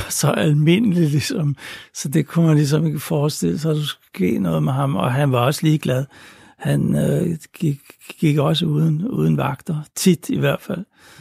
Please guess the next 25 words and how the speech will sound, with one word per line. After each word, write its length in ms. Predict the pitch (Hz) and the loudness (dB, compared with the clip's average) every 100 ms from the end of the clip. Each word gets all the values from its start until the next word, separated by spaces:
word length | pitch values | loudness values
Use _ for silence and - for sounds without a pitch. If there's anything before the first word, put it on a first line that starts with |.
| - 92 87 - | -20 -20 -20 -12
Måske 280 | 165 - - | -10 -4 -2
ikke 280 | 127 135 151 | -2 -2 -4
lige, 420 | 143 147 147 147 | 0 2 4 4
når 180 | 139 135 | 2 2
der 120 | 131 | 0
skete 400 | - 139 127 - | 0 0 0 0
noget 220 | 139 135 - _ _ _ | -2 -4 -8 _ _ _
ganske, 500 | - 135 131 - 143 131 _ _ - | -2 0 0 0 -2 -2 _ _ -8
når 120 | - | -2
der 80 | 127 | 0
var 120 | 123 | 0
statsbesøg 760 | 135 - 143 147 - 160 - 185 | -4 -2 -2 0 -2 -2 0 0
og 80 | 165 | 0
sådan 160 | 170 | 0
noget, 260 | 156 57 - | 0 0 -2
men 220 | - 147 | -2 0
ellers 260 | 147 180 151 | 0 0 -2
kunne 180 | - 147 | -4 -2
han 140 | 147 | -2
jo 180 | 156 151 - - - - - _ | -2 -6 -8 -20 -20 -20 -20 _
godt 240 | - 135 - | -2 -2 0
gøre 280 | 131 131 | -2 0
det. 200 | 139 156 135 _ - _ _ _ _ 226 | -2 -4 -6 _ -20 _ _ _ _ -4
Men, 440 | 160 139 135 - | 0 2 2 0
øh, 420 | - 175 180 - | -2 -2 -2 -4